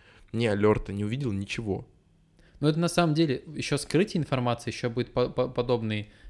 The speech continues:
Speaker 2: вид. Но здесь ещё работает такая штука, как часто очень в интернет-магазинах ты заходишь, и у тебя крупным крупные, огромные баннеры, на которых акции показаны. Ты вот не собирался покупать какие-нибудь там,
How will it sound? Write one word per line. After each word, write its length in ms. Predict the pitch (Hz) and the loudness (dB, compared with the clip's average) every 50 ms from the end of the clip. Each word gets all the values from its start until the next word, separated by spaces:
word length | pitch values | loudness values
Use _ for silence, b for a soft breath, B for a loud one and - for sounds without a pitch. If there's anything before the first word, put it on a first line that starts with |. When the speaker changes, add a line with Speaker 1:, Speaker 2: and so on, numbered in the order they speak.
| b | b
Speaker 2:
вид. 280 | b 120 120 107 - - - | b -6 -6 -6 -6 -6 -6
Но 100 | 123 113 | -6 -4
здесь 260 | 107 131 165 180 - | -2 -2 -4 -2 -4
ещё 240 | 147 - - - 143 | -4 -4 -2 0 0
работает 340 | 127 120 117 139 - 127 - | 0 0 0 -2 -2 -2 -2
такая 260 | - 117 - - 120 | -4 -4 -2 -2 -2
штука, 320 | - - - - - - 120 | -2 -4 -6 -8 -6 -6 -8
как 140 | - - - _ _ | -8 -10 -18 _ _
часто 440 | - - 147 143 - - - - - | -2 0 0 0 0 -2 -8 -8 -4
очень 300 | - 135 127 - - 117 | -2 -2 -2 -2 -6 -10
в 40 | 107 | -8
интернет-магазинах 800 | - - 120 123 120 - 127 110 113 113 131 185 196 156 - - b b b b b b b _ | -4 -4 -4 -4 -4 -6 -6 -4 -2 -2 -2 -2 -2 -2 -4 -6 b b b b b b b _
ты 100 | - 135 | 0 2
заходишь, 480 | 120 117 - - 190 208 190 135 - - - | 2 2 2 2 2 2 2 0 0 -2 -2
и 60 | 127 | 0
у 60 | 120 | 0
тебя 240 | - - 123 135 135 | 0 2 2 2 2
крупным 720 | - - - 127 160 160 - - - 113 107 104 104 - - - _ _ _ - _ - - | 0 0 0 2 4 4 2 0 -4 -6 -4 -6 -6 -10 -14 -20 _ _ _ -20 _ -6 -2
крупные, 340 | 139 160 147 - 123 113 113 | -2 -2 0 0 -2 -2 -2
огромные 540 | - 135 123 117 131 143 143 131 113 110 107 | -2 -2 -2 0 2 2 2 2 0 -2 -2
баннеры, 480 | 107 107 135 170 185 175 135 107 101 b b b b b | 0 2 2 2 2 2 -2 -2 -4 b b b b b
на 100 | - 123 | -8 -6
которых 320 | 113 - 135 139 135 - - - | -4 -2 0 -2 -2 -2 -2 0
акции 400 | 131 127 - - - - - 110 | 0 0 0 -2 -8 -8 -6 -6
показаны. 580 | 110 - 113 - - 110 - - - - 120 - _ b b b b b b b b b | -6 -6 -8 -6 -6 -6 -4 -6 -8 -8 -10 -12 _ b b b b b b b b b
Ты 80 | - 156 | 0 0
вот 160 | 165 180 170 | 0 0 0
не 100 | 180 180 | -2 -4
собирался 560 | - - 180 170 185 196 190 160 - - - | -4 -4 -2 0 2 2 2 2 0 -2 -8
покупать 480 | - - - - - - 156 147 139 - | -10 -10 -10 -10 -6 -2 -2 -2 -2 -4
какие-нибудь 540 | - 110 - - 135 123 113 110 107 107 | -10 -12 -8 -4 -4 -2 -2 -2 -2 -4
там, 220 | - 104 98 98 | -4 -6 -6 -6